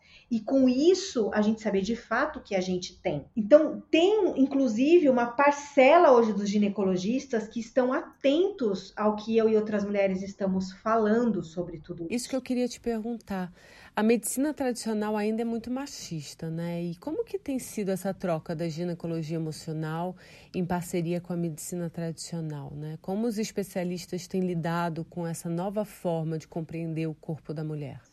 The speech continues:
Speaker 1: Olha, recente, no ano, fim do ano passado, um portal brasileiro de notícias veio fazer uma re-, uma reportagem bem completa comigo sobre a ginecologia emocional.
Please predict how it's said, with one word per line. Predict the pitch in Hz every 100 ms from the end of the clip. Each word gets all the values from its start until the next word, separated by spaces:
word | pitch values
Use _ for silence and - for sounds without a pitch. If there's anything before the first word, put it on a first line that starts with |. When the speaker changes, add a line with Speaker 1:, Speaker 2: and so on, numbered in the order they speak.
| - -
Speaker 1:
Olha, | 208 180 160 156 151 - _
recente, | 190 247 - 330 370 - 190 214
no | 247
ano, | 330 330
fim | - 440
do | 381
ano | 233 196
passado, | 180 165 - - 196 185 180 247
um | 240
portal | - 254 254 233 233 233 196 170 160 -
brasileiro | 175 202 208 202 196
de | 175
notícias | 190 190 214 226 214
veio | 220 220
fazer | 214 220
uma | 208
re-, | 208
uma | 208 202
reportagem | 208 214 208 214 214
bem | 208 220 320
completa | - 427 - 220 196 196 214
comigo | 208 202 -
sobre | 220 208
a |
ginecologia | 208 202 208 214 208 208
emocional. | 214 220 285 240 135 -